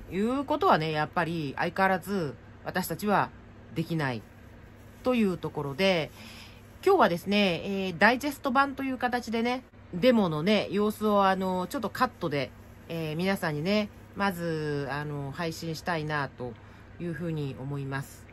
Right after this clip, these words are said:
で、韓国のね、えー、ことをね、よくあの、桜井よし子先生の言論テレビでね、えー、西岡努先生とね、大体いつもお二人で、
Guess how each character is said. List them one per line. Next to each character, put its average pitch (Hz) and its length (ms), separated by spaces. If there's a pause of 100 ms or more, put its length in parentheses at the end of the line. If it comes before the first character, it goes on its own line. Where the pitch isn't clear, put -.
(500)
で、 196 400 (280)
韓 - 140 (160)
国 165 640
の 143 140
ね、 262 260 (320)
え 196 300
ー、 190 40
こ 196 140
と 226 160
を 185 60
ね、 185 180
よ 220 140
く 208 200
あ 180 80
の、 175 240 (240)
桜 277 360
井 240 80
よ 214 100
し - 80
子 190 120
先 160 260
生 156 280
の 208 480 (340)
言 254 200
論 254 220
テ 277 120
レ 226 80
ビ 170 100
で 143 120
ね、 208 280 (760)
え 170 160
ー、 - 20
西 196 440
岡 247 300
努 240 260
先 233 200
生 220 360
と 156 100
ね、 196 200
大 339 180
体 339 200
い 311 60
つ 330 240
も 220 180
お - 20
二 196 240
人 196 120
で、 208 420